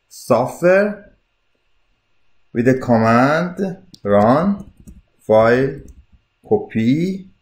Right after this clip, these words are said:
slash var slash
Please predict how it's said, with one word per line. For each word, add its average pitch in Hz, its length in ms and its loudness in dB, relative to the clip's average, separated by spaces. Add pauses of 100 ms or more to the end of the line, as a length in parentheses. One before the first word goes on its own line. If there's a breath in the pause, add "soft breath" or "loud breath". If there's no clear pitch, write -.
(920)
slash 110 460 -2
var 107 720 0
slash - 600 -6